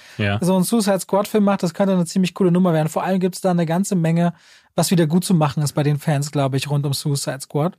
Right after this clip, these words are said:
Speaker 1: Ja.
Speaker 2: Da hab ich Bock drauf. Da hab ich Bock drauf. Jetzt bin ich gespannt, was hast du denn ja neben Nomadland noch, äh, als
Speaker 1: Minari.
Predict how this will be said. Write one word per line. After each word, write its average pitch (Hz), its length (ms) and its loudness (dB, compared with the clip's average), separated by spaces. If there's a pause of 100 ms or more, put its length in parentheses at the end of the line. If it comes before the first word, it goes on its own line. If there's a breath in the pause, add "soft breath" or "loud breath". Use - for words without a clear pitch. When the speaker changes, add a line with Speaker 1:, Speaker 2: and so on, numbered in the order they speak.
(180)
Speaker 1:
Ja. 101 260 0 (220 soft breath)
Speaker 2:
Da 202 80 2
hab 269 60 2
ich - 80 -12
Bock - 140 -2
drauf. 113 320 -8
Da - 60 -14
hab 226 40 0
ich 254 100 -6
Bock 214 120 0
drauf. 147 120 0
Jetzt 202 200 0
bin 294 80 2
ich 240 60 4
gespannt, 220 200 0
was 202 60 -2
hast 208 180 -2
du 240 80 -2
denn 233 120 0
ja 220 180 0
neben 214 260 2
Nomadland 214 600 2
noch, 208 280 -2
äh, 214 40 -10
als 190 300 -4
Speaker 1:
Minari. 127 520 2